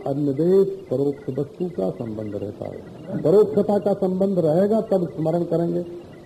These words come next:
दिल दिल में स्मरण करेंगे। और परोक्षता का संबंध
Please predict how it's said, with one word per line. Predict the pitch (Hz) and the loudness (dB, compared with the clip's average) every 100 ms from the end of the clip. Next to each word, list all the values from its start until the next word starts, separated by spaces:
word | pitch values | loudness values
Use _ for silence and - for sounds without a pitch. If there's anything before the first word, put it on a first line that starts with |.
| 117 | 4
दिल | 180 160 | 4 6
दिल | 151 165 | 4 2
में | 156 | -2
स्मरण | - 120 101 98 | -4 -6 -6 -6
करेंगे। | 92 98 95 - - - - - - - - - - - - - - - | -10 -12 -12 -14 -16 -18 -20 -20 -20 -20 -20 -20 -20 -20 -20 -20 -20 -2
और | 131 151 | 0 2
परोक्षता | - 139 170 175 180 180 180 | 2 4 4 4 0 2 2
का | 185 | 2
संबंध | 180 185 185 180 196 202 | 0 0 0 2 0 0